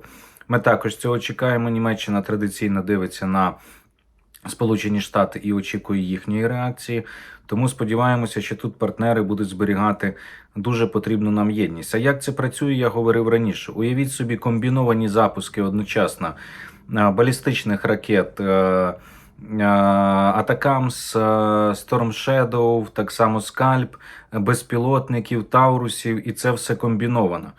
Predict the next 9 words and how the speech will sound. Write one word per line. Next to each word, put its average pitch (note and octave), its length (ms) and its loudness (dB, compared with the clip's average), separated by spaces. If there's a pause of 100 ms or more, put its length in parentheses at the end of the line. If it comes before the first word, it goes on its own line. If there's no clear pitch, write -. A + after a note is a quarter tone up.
(340)
Тобто A#2 380 4
це C#3+ 240 4
буде C3 280 2
дуже B2 340 -2
сильно A2+ 360 0
дезорієнтувати G#2+ 880 2
протиповітряну G2+ 800 -2
оборону G#2 520 2
ворога, B2+ 460 0